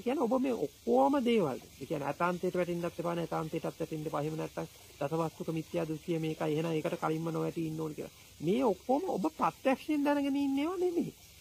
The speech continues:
මේ ඔක්කොම ඔබ කොහෙන් හරි කාගෙන් හරි අහගෙන, අ, දැනගෙන හුදු විශ්වාසයෙන් බාරගත්තේ. හරිද?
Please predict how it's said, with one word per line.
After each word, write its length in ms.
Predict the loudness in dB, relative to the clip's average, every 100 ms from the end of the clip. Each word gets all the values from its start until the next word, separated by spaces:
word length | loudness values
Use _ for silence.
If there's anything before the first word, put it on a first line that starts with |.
| -20 -20 -20 -18 0
මේ 200 | 4 6
ඔක්කොම 560 | 4 4 6 8 8 6
ඔබ 220 | 4 2
කොහෙන් 400 | 2 2 2 2
හරි 120 | 0 -2
කාගෙන් 440 | 0 0 0 0
හරි 180 | -2 0
අහගෙන, 560 | 2 4 4 4 0 -2 -10 -16 -20 -20 -20 -20 -20 -20 -20 -12
අ, 60 | -10 -10 -12 -14 -16 -20 -20 -20 -20 -20 -20 -6
දැනගෙන 520 | 0 2 2 2 0
හුදු 300 | 0 2 4
විශ්වාසයෙන් 720 | 6 4 4 8 8 6 2 6
බාරගත්තේ. 720 | 4 6 0 -4 -10 -14 -14 -18 -20
හරිද? 220 | -10 -10